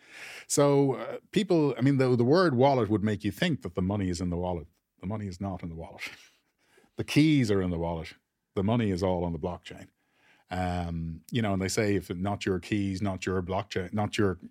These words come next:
not your crypto," uh, you know, and that's just to emphasize the notion that if anyone else gets the keys, then the game is up. Uh, they, they can be you. So if someone can leak keys from your wallet or somehow convince the wallet to, to,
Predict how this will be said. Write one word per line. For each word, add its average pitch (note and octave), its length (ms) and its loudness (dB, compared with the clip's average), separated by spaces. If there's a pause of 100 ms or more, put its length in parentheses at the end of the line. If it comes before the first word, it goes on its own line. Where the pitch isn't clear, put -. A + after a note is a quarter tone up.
(180)
not A2 260 -6
your F#2+ 120 0
crypto," G#2 440 -2 (460)
uh, G2 280 2 (220)
you D3+ 100 2
know, G#2 200 0 (200)
and A#2 240 0
that's B2+ 160 0
just - 180 -4
to G#2 100 0
emphasize G#2+ 540 0
the F#2 80 -6
notion F2+ 360 -6
that F2+ 100 -2
if F2+ 100 -4
anyone G#2+ 280 0
else G#2 240 -2
gets - 340 -6
the F2+ 100 -10
keys, D#2+ 560 -8
then E2+ 160 -6
the E2 60 -12
game E2+ 260 -6
is E2+ 100 -6
up. G2 240 -4
Uh, E2+ 120 -10 (100)
they, F2 160 -8
they F2+ 240 -8
can F#2 160 -4
be G2+ 120 -2
you. G2+ 360 0 (380)
So F#2 220 -2
if F2+ 140 -4
someone A2 300 -2
can F#2+ 360 -2 (140)
leak B2 540 -2 (320)
keys A2 440 -2
from G2+ 220 -4
your F2 140 -4
wallet F#2 360 -4 (300)
or F2+ 80 -10
somehow G#2 400 -2
convince G2+ 720 -4 (180)
the F#2 60 -6
wallet G2+ 440 0
to, F#2+ 260 -4 (100)
to, F2 220 -12